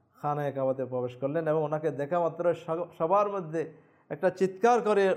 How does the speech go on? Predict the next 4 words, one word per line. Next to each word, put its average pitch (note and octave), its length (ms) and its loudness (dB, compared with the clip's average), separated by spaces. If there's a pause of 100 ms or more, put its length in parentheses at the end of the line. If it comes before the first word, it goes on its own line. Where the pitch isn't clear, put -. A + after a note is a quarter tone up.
উঠল, D3+ 400 2 (360)
যে C3+ 400 -4
আল D#3 240 4 (160)
আমিন, D#3 680 0